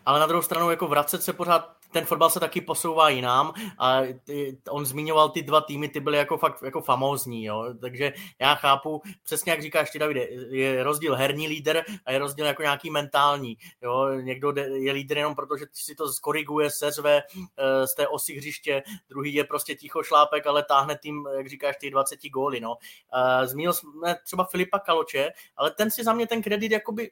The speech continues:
zaslouží, ten si podle mě na jaře drží jakž tak jako výkonnost a já na něm cítím herní posun, že, eh, on chce i na to Euro samozřejmě přijet v dobrý formě, takže od něho už samozřejmě dvacet tři let, to už se nemůžeme bavit o mladým hráči, takže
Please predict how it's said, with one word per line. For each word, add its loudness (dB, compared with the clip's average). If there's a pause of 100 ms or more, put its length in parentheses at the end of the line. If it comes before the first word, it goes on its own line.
zaslouží, -2
ten -12
si -8
podle -2
mě -2
na 0
jaře 0
drží -10
jakž 0
tak -6
jako -8 (100)
výkonnost -4 (340)
a 6
já 8
na 2
něm 0
cítím -6
herní -4
posun, -6
že, 0 (300)
eh, 0
on -2
chce -4
i -2
na 4
to 2
Euro 0
samozřejmě -2 (200)
přijet 0
v -8
dobrý 0
formě, 2 (240)
takže 0
od -2
něho 4 (180)
už -4
samozřejmě -2
dvacet 2
tři -6
let, 4
to -4
už -6
se -10
nemůžeme -4
bavit 4
o -4
mladým 0
hráči, 0 (300)
takže 2